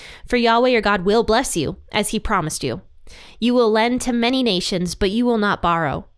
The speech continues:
You will rule over many nations, but they will not rule over you. If a poor man, one of your brothers, is with you within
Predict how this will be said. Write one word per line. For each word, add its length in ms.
You 140
will 140
rule 340
over 240
many 200
nations, 460
but 140
they 120
will 140
not 260
rule 220
over 160
you. 300
If 160
a 60
poor 300
man, 320
one 200
of 120
your 80
brothers, 500
is 160
with 260
you 160
within 460